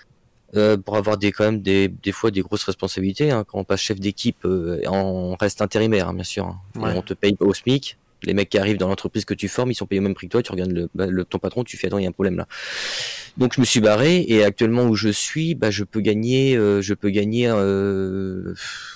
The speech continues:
Speaker 1: facile cinq à sept cents euros, euh, en plus. Donc, euh,
Speaker 2: Ouais.
Speaker 1: et ça, je dis facilement. Donc forcément, euh, ça, ça aide, quoi.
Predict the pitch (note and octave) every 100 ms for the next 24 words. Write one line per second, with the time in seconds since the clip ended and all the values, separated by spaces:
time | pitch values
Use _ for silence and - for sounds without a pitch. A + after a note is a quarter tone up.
0 | - - G#2 - C3+ B2 A#2 G#2 - A#2+
1 | - G#2 G2 - - G#2+ - - B2 A#2+
2 | A2 G#2 A#2 C3 C3 G#2 G#2 A2 - D3+
3 | A2+ G2+ G2+ - G2+ F#2+ F#2+ F#2 F#2 A2
4 | G#2 - _ _ _ _ _ - G#2 -
5 | C3+ A2+ A2+ B2+ - C3+ C3+ A2+ G2 G2
6 | - - G#2 - A2 C#3 C#3 A#2+ G2 F#2+
7 | - G2 E2+ - - G2+ A2+ - -